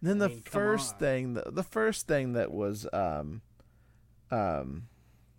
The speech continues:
Speaker 1: the first thing that happened was, um, his feet. He had the frostbite on his feet, which was disgusting.
Speaker 2: And bizarre.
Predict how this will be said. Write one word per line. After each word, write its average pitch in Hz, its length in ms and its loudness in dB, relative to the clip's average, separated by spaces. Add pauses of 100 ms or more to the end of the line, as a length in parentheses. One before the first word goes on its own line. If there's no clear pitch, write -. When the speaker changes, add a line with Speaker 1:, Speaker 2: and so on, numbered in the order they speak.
(140)
Speaker 1:
the 147 100 -4
first 226 420 0
thing 135 200 -2
that 104 120 -4
happened 117 480 -4
was, 117 380 -2
um, 95 540 -2 (760)
his 139 280 -2 (100)
feet. 208 320 -4
He 127 140 -4
had 139 120 0
the 131 60 -6
frostbite 170 560 -2
on 71 100 -6
his 60 100 -12
feet, - 380 -12
which 113 160 -10
was 104 120 -6
disgusting. 104 920 -6 (240)
Speaker 2:
And 147 260 -6
bizarre. 104 520 -8